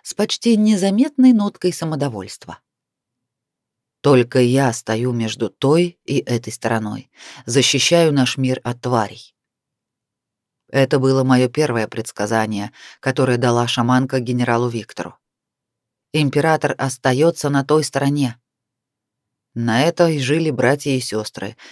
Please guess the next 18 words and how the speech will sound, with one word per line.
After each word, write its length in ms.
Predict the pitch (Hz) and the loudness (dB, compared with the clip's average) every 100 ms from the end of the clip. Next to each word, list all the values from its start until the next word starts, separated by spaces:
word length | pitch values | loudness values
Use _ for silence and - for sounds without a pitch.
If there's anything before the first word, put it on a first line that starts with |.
| - | -10
не 280 | 131 135 143 | -2 2 2
наследующие 800 | 170 170 120 117 117 120 - 120 | 2 -2 -2 -2 0 -4 -4 -4
трон. 380 | - 92 87 - _ _ _ _ _ _ _ _ _ | -6 -8 -10 -16 _ _ _ _ _ _ _ _ _
Они 340 | 123 131 208 | 0 4 4
и 40 | 233 | 4
правили 500 | - 135 135 135 135 | 4 4 4 2 0
империей 640 | 131 139 135 131 131 120 - | -2 0 0 2 -2 -4 -6
от 180 | 127 | -6
его 220 | 120 127 127 | -2 0 0
имени. 580 | - 120 117 117 120 120 _ _ _ _ _ _ _ _ _ | 0 -2 -2 -4 -8 -12 _ _ _ _ _ _ _ _ _
К 60 | - | -6
сожалению, 680 | 131 127 156 170 175 170 156 | -2 0 4 4 4 0 0
у 80 | 156 | -2
моего 360 | 151 147 147 | -2 2 4
отца 400 | 151 147 - 147 | 2 0 0 0
один 400 | - 143 139 151 | 0 -2 -2 -2
законный 520 | 139 139 151 151 151 - | -2 0 0 0 -2 -2
отпрыск, 600 | 160 - - - - | -2 -2 -8 -14 -20